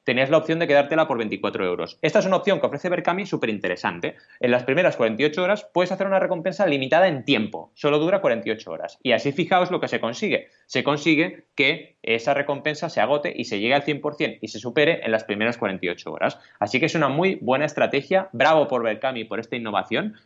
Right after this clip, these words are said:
súper buena. Y a partir de ahí tenías opciones a partir de treinta euros,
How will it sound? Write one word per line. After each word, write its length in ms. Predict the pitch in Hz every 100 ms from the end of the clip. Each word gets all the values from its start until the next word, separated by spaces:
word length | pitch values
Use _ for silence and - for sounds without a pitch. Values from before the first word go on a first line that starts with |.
| _
súper 320 | 127 123 107
buena. 360 | 101 147 226 - - -
Y 80 |
a 80 | 123
partir 260 | 127 165 165
de 60 |
ahí 100 | 170
tenías 240 | 170 165 165
opciones 400 | 180 170 190 190
a 120 | 127
partir 260 | 110 - 131
de 80 | 135
treinta 380 | 110 98 85
euros, 320 | 85 101 180